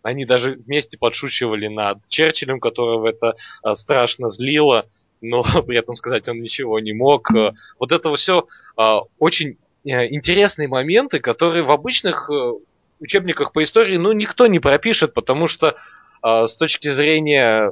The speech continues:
там, не знаю, глобальной истории может показаться, что это какие-то мелочи. На самом деле, м, это одни из, э,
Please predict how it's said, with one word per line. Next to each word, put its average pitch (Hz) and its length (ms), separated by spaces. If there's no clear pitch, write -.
там, 104 720
не 92 60
знаю, 101 200
глобальной 131 480
истории 175 420
может 139 260
показаться, 120 540
что 120 140
это - 120
какие-то 117 400
мелочи. 113 480
На 92 120
самом 139 280
деле, 147 280
м, 123 380
это 123 540
одни 139 400
из, 113 260
э, 110 460